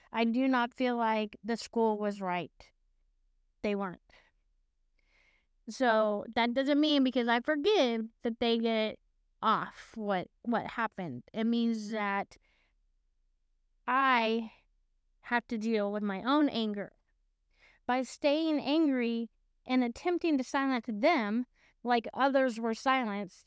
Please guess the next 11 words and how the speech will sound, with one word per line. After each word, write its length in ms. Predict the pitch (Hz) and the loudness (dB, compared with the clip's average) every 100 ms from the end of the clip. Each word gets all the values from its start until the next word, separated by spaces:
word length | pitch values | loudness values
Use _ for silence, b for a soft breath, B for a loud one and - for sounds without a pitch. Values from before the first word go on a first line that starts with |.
| b b b | b b b
and 160 | 254 269 | -2 -2
saying 380 | - 311 339 311 | 0 0 2 0
things 360 | 294 277 269 | 0 2 0
that 100 | 240 | 0
I 100 | 226 | -2
should 300 | 233 - 302 | -2 -2 0
not 340 | 262 262 233 - | 0 0 -2 -8
say 600 | - 320 330 214 202 254 _ _ _ _ _ _ _ _ _ _ - | -6 -2 0 0 -2 -4 _ _ _ _ _ _ _ _ _ _ -4
like 380 | 247 226 226 _ _ _ - | 0 0 -2 _ _ _ -12
they 360 | 214 214 277 262 | -4 0 0 2
did, 400 | 214 190 233 | 0 0 -2